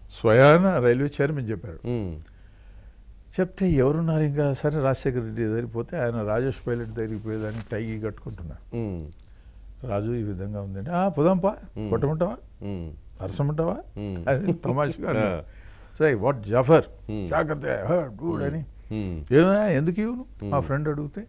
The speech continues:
Speaker 1: అన్నాడు.
Speaker 2: మ్మ్.
Speaker 1: "నై రెడ్డి, నై రెడ్డి, జరూర్
Speaker 2: మ్మ్.
Speaker 1: దీవుంగా."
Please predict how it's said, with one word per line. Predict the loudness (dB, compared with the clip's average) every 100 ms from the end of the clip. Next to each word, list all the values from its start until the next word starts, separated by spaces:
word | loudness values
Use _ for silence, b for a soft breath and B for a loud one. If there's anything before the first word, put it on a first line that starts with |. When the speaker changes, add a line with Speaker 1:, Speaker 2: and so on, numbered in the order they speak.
| -8
Speaker 1:
అన్నాడు. | -6 -4 -6 -8 -10 -6
Speaker 2:
మ్మ్. |
Speaker 1:
"నై | -4 -2
రెడ్డి, | -2 -4 -6 -6
నై | -6 -6
రెడ్డి, | -6 -8 -6
జరూర్ | -4 -2
Speaker 2:
మ్మ్. | -4
Speaker 1:
దీవుంగా." | -4 -6 -6 -10